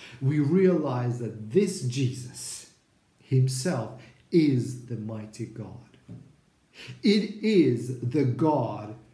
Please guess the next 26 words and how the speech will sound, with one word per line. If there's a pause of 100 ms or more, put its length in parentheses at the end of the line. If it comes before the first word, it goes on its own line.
(200)
who
came (460)
and
took
the (180)
form (300)
of
flesh, (1080)
even
as
a
baby, (680)
as
a
child. (1400)
Hallelujah. (500)
And
as
we
take (340)
this
Isaiah's
name,
if
you
like,